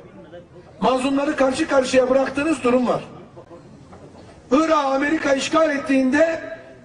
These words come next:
demokrasi getireceğim dedi. Demokrasi mi getirdi? Karmaşıklık, siyasal istikrarsızlık,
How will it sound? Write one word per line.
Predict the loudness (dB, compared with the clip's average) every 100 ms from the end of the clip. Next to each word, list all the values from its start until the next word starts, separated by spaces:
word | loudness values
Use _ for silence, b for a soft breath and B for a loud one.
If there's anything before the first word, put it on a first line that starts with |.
| -20 -20 -4 0
demokrasi | 0 0 -2 -2 -2
getireceğim | -2 -4 -2 -2 -2
dedi. | -6 -12 -20 -20 -20 -20 -20 -12 -2
Demokrasi | 0 0 -2 0
mi | 0
getirdi? | 0 -2 -8 -20 -20 -20 -20 -20 -20 -20 -20 -20 -20 -20 -20 -20 -20 -20 -20 -20 -20 -20 -20 -20 -20 -20 -18 -18 -18 -18 -20 -20 -20 -20 -20 -18 -16 -18 -20 -20 -4
Karmaşıklık, | -2 0 -2 -4 -6 -8 -10 -16 -20 -20 -20 -20 -20
siyasal | -4 -2 0 -2 -2
istikrarsızlık, | -2 -2 2 2 0 -8 -8 -10